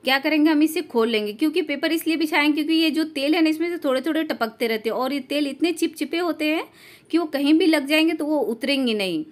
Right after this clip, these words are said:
तो इसलिए पहले आप पेपर बिछा लें, अगर हो सके तो आप गैस भी हटा दें और उसके बाद पेपर बिछा लें क्योंकि ये जहाँ भी गिरेगा वहाँ चिपक के रह जाएगा। तो आप देख सकते हैं कि अंदर की जाली भी कितनी गंदी है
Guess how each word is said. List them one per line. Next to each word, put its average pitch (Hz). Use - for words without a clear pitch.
तो 269
इसलिए 285
पहले 285
आप -
पेपर 262
बिछा 247
लें, 269
अगर 220
हो 247
सके 277
तो 277
आप 233
गैस 220
भी 277
हटा 269
दें 294
और 233
उसके 226
बाद 226
पेपर 247
बिछा 247
लें 254
क्योंकि 269
ये 294
जहाँ 254
भी 269
गिरेगा 269
वहाँ 262
चिपक 226
के 220
रह 180
जाएगा। 180
तो 190
आप 190
देख 220
सकते 269
हैं 254
कि 254
अंदर 233
की 233
जाली 220
भी 240
कितनी 254
गंदी 233
है 277